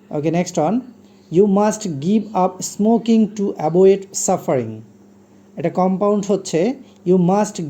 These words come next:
give up smoking or you will suffer। ওকে, the children would not do the sum। এটা প্যাসিভ ফর্ম হচ্ছে, the sum would not be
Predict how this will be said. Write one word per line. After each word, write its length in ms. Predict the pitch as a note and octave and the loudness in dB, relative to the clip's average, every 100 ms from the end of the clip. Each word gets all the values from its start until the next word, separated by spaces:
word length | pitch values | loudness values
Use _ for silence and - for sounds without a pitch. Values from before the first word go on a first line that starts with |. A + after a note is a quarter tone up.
| C#3+ | -2
give 160 | G#3 F#3+ F#3 | -2 0 -2
up 100 | F#3 F3+ - | -2 -6 -6
smoking 500 | G3+ A3 A3 A#3 A#3 A3+ E3 | 0 0 2 2 0 0 2
or 120 | E3 D#3+ D#3+ - - _ - _ - | 2 2 -2 -12 -20 _ -20 _ 2
you 80 | F#3 E3 | 2 4
will 200 | E3+ C4+ D#4 - - | 4 2 0 -8 -6
suffer। 400 | F#3 D3+ - A#2+ A2 - - _ _ - - - - - - - | -2 -2 -4 -8 -8 -16 -20 _ _ -20 -20 -20 -20 -20 -20 -8
ওকে, 180 | E3 F#3 | -2 0
the 100 | G3+ | 0
children 600 | G3+ A3+ A#3 A#3+ B3 A#3+ | 0 2 4 4 2 0
would 420 | - - F#3 G3 | -2 -2 0 2
not 340 | F#3+ F3+ F#3 F#3 D3 | 0 0 2 0 0
do 320 | F3+ F#3 F#3 | 2 2 2
the 300 | D#3+ D#3 D3+ - - - | 0 -2 -2 -6 -8 -4
sum। 320 | E3 B2+ A2 A2 - | -2 -2 -8 -14 -12
এটা 140 | D3+ D3 | -10 -2
প্যাসিভ 300 | F#3 F3 G3+ | -2 -2 -4
ফর্ম 220 | G#3+ G3+ G#3 | -2 0 -2
হচ্ছে, 360 | G3+ D#3+ G#3 - - - - | -2 -2 -2 -6 -18 -20 -6
the 80 | F3+ | -4
sum 340 | F3 A3+ A3+ A3 | 0 0 0 2
would 180 | G3 F#3 G#3 | 0 2 2
not 120 | G#3 E3 | 0 0
be 100 | G3 | -2